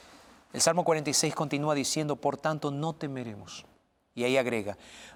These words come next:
"No temeremos aunque la tierra sea removida y se traspasen los montes al corazón del mar.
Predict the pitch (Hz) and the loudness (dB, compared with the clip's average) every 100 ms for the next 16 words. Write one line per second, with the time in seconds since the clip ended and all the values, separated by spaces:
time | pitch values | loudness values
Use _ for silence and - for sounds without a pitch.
0 | - 143 - 151 143 160 208 202 - 131 | -4 -4 0 0 2 2 2 0 -2 -4
1 | 131 123 - 175 196 175 139 - 165 143 | -2 -2 -2 -2 -2 -2 -4 -4 -2 -2
2 | 131 120 117 107 98 98 - _ _ _ | -6 -6 -6 -6 -8 -12 -20 _ _ _
3 | _ _ - _ - - - 135 - 151 | _ _ -20 _ -20 -20 -8 2 2 4
4 | 151 - 196 196 196 170 135 156 202 208 | 0 4 4 4 2 0 0 4 4 4
5 | 196 - 147 - 139 127 160 156 139 127 | 2 2 2 2 2 2 0 0 0 0
6 | 135 117 - | 0 0 -2